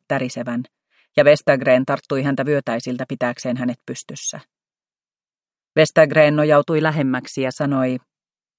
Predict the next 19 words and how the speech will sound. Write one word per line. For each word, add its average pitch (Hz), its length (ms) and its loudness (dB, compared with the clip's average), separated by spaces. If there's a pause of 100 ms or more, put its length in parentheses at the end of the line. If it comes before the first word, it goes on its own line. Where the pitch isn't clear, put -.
(160)
"Pidä 135 180 -4
itsesi 120 360 -8
kasassa, 127 500 -4 (240)
kun 147 160 -2
sisäisen 131 500 -4
tutkinnan 127 420 -4
tyypit 131 360 -8
tulevat. 127 340 -10 (600)
Ei 151 140 2 (100)
sanaakaan, 120 640 -6 (220)
tajuatko? 123 520 -2 (640)
Ei 151 160 4 (100)
sanaakaan." 127 680 -6 (1400)
Kaarin 135 340 0
pyyhkäisi 143 480 -2
nenänsä 143 440 -2
ja 131 120 0
nyökkäsi 135 400 -6
vastaukseksi. - 840 -10